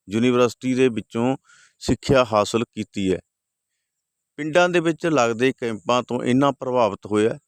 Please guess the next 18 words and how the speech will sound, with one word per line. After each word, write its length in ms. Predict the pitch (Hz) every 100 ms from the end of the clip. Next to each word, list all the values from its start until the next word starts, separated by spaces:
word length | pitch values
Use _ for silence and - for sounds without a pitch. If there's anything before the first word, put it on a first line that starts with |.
| _
ਕਿ 100 | -
ਉਸਨੇ 460 | 151 143 156 156 165 - _ _ _ -
ਆਪਣਾ 360 | 123 151 156
ਮਨ 280 | 147 123 123
ਬਣਾ 280 | 139 127 113
ਲਿਆ 220 | 113 123
ਕਿ 220 | 135 143
ਉਹ 180 | 139 135
ਜਦੋਂ 300 | 127 123 160
ਵੀ 120 | 151 143
ਇਹ 60 | 127
ਕਾਰਜ 320 | - 107 98 104
ਕਰੇਗਾ, 480 | 107 104 110 135 151 _ _
ਤਾਂ 300 | - 131 156 180 _ - - -
ਦੁੱਧ 320 | 98 147 165
ਤੋਂ 160 | 151 143
ਵੱਖ-ਵੱਖ 540 | 120 147 - 127 -
ਪ੍ਰੋਡਕਟ 400 | 123 120 110 104